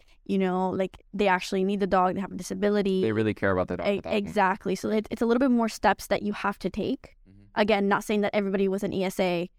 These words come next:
Speaker 1: is gonna take care of their dogs, not generalizing this, but
Speaker 2: Mm-hmm.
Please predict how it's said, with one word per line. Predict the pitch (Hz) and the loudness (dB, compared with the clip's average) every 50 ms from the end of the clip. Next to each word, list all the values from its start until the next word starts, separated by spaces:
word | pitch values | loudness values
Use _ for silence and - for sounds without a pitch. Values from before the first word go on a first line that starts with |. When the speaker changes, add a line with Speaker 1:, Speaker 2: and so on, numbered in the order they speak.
| _ - - | _ -12 -8
Speaker 1:
is | 202 | -4
gonna | 208 208 190 | -2 -2 0
take | - 202 - | 0 -2 -2
care | - 202 190 | 0 0 0
of | 170 | 2
their | 190 185 | 2 2
dogs, | 175 170 175 180 202 240 - - - | 2 0 0 0 0 -2 -4 -6 -4
not | 202 202 190 196 | 0 0 2 2
generalizing | 208 196 196 202 202 196 196 196 208 220 226 | 2 2 2 2 2 2 2 2 2 2 2
this, | 240 269 - - - | 2 0 0 -2 -8
but | - 185 190 185 160 - | -10 -6 -4 -4 -4 -2
Speaker 2:
Mm-hmm. | - 190 208 196 | -4 -6 -4 -4